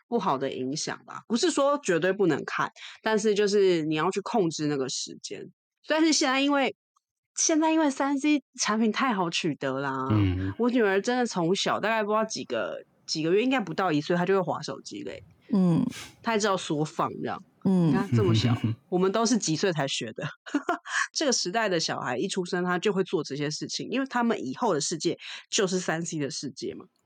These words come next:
Speaker 3: 对啊。
Speaker 2: 嗯。
Speaker 1: 对啊。但是要怎么样去，怎么样去掌控那个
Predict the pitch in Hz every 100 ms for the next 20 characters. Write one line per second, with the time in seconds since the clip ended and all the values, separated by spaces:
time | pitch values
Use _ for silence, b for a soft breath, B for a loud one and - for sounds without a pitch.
0 | _ 226 208 - - 90 113 - 55 -
1 | _ _ _ 240 247 240 233 170 170 214
2 | 214 233 214 190 175 - _ _ _ _
3 | - 214 214 196 262 294 - - - -
4 | 269 202 185 160 123